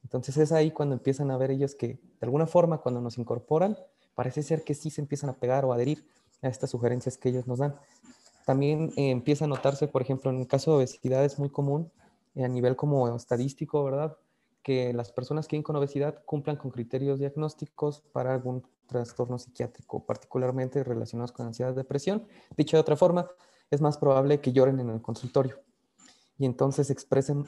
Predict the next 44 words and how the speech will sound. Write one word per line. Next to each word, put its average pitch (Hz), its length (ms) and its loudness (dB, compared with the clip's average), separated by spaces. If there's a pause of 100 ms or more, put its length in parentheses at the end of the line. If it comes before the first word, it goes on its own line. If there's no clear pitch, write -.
(100)
una 143 200 -2
serie 143 240 0
de 147 60 2
situaciones 139 540 -4
complicadas 143 720 0
ahí 147 360 -2
que 131 100 -4
a - 20 0
veces 127 260 -4
no 131 120 -2
saben 127 320 -2
tratar 135 380 0
y 135 60 0
a 123 60 2
veces 135 320 0
es 131 160 -4
como 135 280 0
un 127 100 -2
grito 139 320 2
de 123 100 4
ayuda 139 320 2
de 123 120 2
no 139 140 4
sé 165 160 2
cómo 165 220 6
lidiar 160 320 6
con 147 140 0
esta 143 180 -2
expresión, 143 540 0 (560)
eh, 120 360 2
emocional, 127 540 4
digamos, 175 500 2 (400)
y 135 60 2
es 131 100 2
como 131 220 2
ayuda, 175 400 2
psicólogo, 180 460 -2
psicóloga, 175 480 0
alguien 170 200 0
que 151 120 0
venga 156 240 -2
aquí 151 200 -6
y 151 300 -4 (520)
contenga. 131 580 0